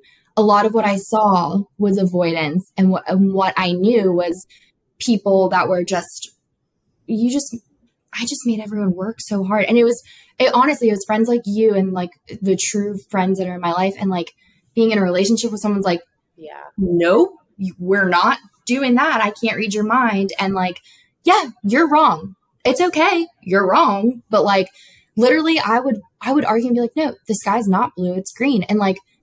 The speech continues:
Speaker 1: that was it. And I didn't wanna hear anything else. And I, I'm so sorry, 'cause we wasted so much fun time of our lives, like, just not talking. And it was so, it was, it was weird. We weren't working together, so we didn't have to, but we still lived in the same,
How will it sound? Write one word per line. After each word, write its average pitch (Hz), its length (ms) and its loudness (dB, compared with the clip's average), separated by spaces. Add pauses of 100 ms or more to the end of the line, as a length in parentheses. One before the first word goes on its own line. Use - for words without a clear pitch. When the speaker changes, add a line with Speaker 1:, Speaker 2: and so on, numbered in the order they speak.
Speaker 1:
that 214 160 2
was 262 140 0
it. 277 240 2
And 190 100 0
I 196 80 2
didn't 240 140 2
wanna 233 180 0
hear 208 140 -2
anything 202 280 -4
else. 175 140 0 (120)
And 208 100 0
I, 208 240 -2 (340)
I'm 277 160 0
so 240 160 0
sorry, 175 440 0
'cause 202 180 -6
we 247 80 2
wasted 240 380 -2
so 196 220 -2
much 208 200 0 (420)
fun 185 380 -2
time 170 520 -4 (100)
of 180 120 -4
our 175 160 -2
lives, 170 480 -2
like, 170 260 0 (460)
just 208 160 0
not 175 240 2
talking. 190 720 -4 (100)
And 214 80 2
it 214 60 2
was 196 240 0
so, 180 480 0 (1300)
it 214 80 0
was, 254 260 -2 (100)
it 214 60 -2
was 220 280 -2
weird. 196 580 -2
We 208 80 2
weren't 247 240 2
working 220 240 0
together, 175 320 0
so 180 120 -2
we 190 80 2
didn't 190 160 -2
have 190 180 -6
to, 208 180 -4
but 180 160 -4
we 185 80 -2
still 208 240 -4
lived 185 300 -2
in 175 80 -2
the 170 80 -6
same, 170 460 -8